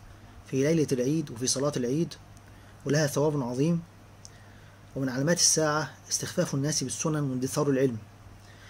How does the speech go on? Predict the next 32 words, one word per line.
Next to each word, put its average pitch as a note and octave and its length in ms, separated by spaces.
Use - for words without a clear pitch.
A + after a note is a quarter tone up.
فالسنن G#3 280
اللي E3 120
ح-، - 80
التي C3+ 460
سأقولها E3+ 400
لحضراتكم C3+ 640
الآن D3 260
سنن D#3 320
هامة D3 340
جدًا D3+ 300
يغفل D3+ 280
عنها D3+ 160
كثير - 240
من C#3 120
الناس، D3 300
وفيها D#3+ 260
سنن E3 180
مهجورة D#3 480
لا D#3 80
يعلمها D3+ 260
كثير C#3+ 240
من B2 80
الناس. A2 300
بالنسبة D3+ 260
لليلة F#3 240
العيد D#3 320
وصلاة C3+ 320
العيد، A#2+ 220
أول G3+ 220
ح-، - 120
أول G3+ 260
شيء - 280